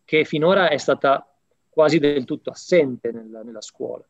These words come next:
Eh, si può fare a livello sociale con delle norme sociali, norme culturali, ehm, che guidano il nostro agire. Per esempio,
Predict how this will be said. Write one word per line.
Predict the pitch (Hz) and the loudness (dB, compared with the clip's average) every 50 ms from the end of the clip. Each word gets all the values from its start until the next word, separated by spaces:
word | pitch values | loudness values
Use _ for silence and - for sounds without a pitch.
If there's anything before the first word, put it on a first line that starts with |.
| _ _ _ _ _ _ _ _ _ _ _ _ | _ _ _ _ _ _ _ _ _ _ _ _
Eh, | - 123 123 123 123 120 120 117 - | -6 -2 0 0 2 2 0 -2 -4
si | - - 196 175 | -4 -2 -2 0
può | - 202 | 0 0
fare | 185 - 180 180 180 190 165 | 0 2 2 2 4 4 4
a | 151 | 2
livello | 151 151 139 135 165 170 170 156 139 | 2 2 2 2 2 2 2 0 0
sociale | - - - 147 131 - - - 185 202 214 202 156 135 | -2 0 -2 -2 -2 -2 0 0 2 4 4 4 2 0
con | - 131 131 | -2 -4 -6
delle | 127 127 127 123 | -4 -2 0 0
norme | 131 151 165 170 180 175 175 156 - _ _ _ - _ - - _ _ _ _ _ _ _ _ _ _ _ _ _ | 2 4 4 4 4 4 2 0 -2 _ _ _ -20 _ -20 -20 _ _ _ _ _ _ _ _ _ _ _ _ _
sociali, | - - - - 117 - - 190 196 214 202 | -18 -12 -10 -8 -6 -2 0 2 2 2 2
norme | 165 139 131 131 135 131 | 2 0 -2 -4 -4 -6
culturali, | - - 131 123 _ - 139 170 180 185 170 143 135 - - _ _ _ _ _ _ _ _ _ _ _ _ _ _ _ _ | -10 -12 -14 -16 _ -12 -6 -2 0 0 2 2 0 -2 -4 _ _ _ _ _ _ _ _ _ _ _ _ _ _ _ _
ehm, | 113 110 107 110 110 110 107 110 123 _ _ _ _ _ _ _ _ _ _ _ _ _ _ _ _ | -20 -20 -20 -20 -20 -20 -20 -20 -20 _ _ _ _ _ _ _ _ _ _ _ _ _ _ _ _
che | - 139 131 | -6 -6 -6
guidano | 120 143 175 185 175 185 170 156 | -2 0 0 2 2 2 2 2
il | 143 | 0
nostro | 135 131 - - 123 110 | -2 -4 -4 -6 -8 -10
agire. | 117 131 165 220 226 160 123 | -6 -2 0 2 2 2 2
Per | - 120 120 | 0 -4 -6
esempio, | 120 135 147 139 127 - 120 110 | -4 -4 -4 -4 -4 -6 -8 -10